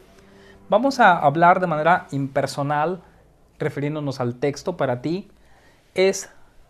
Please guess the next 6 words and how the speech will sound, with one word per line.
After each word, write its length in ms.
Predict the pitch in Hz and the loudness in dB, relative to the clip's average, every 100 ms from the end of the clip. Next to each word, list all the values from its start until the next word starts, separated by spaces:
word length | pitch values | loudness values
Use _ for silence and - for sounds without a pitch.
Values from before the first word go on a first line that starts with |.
| _ _ _ | _ _ _
muy 220 | 170 220 | -2 -2
importante. 800 | 214 170 147 131 139 127 127 113 - _ - _ _ - - _ - - _ _ _ - _ _ - | -2 -4 -6 -4 -6 -6 -8 -12 -12 _ -20 _ _ -20 -20 _ -18 -18 _ _ _ -20 _ _ -16
It 280 | - 175 185 | -2 2 2
is 440 | 185 226 240 - - - _ - - _ _ - _ _ - - _ _ - _ | 2 -2 -4 -12 -18 -20 _ -20 -20 _ _ -20 _ _ -20 -20 _ _ -20 _
very 580 | 143 151 165 185 196 202 - - - - _ _ _ _ | -6 -2 0 0 -2 -6 -10 -18 -20 -20 _ _ _ _
important. 800 | 147 143 151 139 139 127 127 | -6 -6 -4 -4 -4 -8 -10